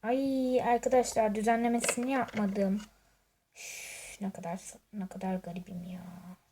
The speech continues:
Bir dakika. Ben bu kadar keseceğim. Evet. Şimdi şu kenarlarını da keselim. Niye biliyor musunuz? Çünkü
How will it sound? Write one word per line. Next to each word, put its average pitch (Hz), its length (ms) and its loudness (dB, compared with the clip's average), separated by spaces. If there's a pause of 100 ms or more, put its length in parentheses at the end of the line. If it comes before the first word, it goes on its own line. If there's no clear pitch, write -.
(1160)
Bir - 100 -20
dakika. - 380 -20 (3000)
Ben 196 260 -6
bu 190 100 -8
kadar 185 320 -8 (100)
keseceğim. 190 640 -14 (3500)
Evet. 190 880 -8 (960)
Şimdi 226 200 -10
şu - 160 -6
kenarlarını 220 720 2
da 214 120 0
keselim. 208 720 0
Niye 208 260 4
biliyor 208 200 4
musunuz? 214 460 -2
Çünkü 208 460 -6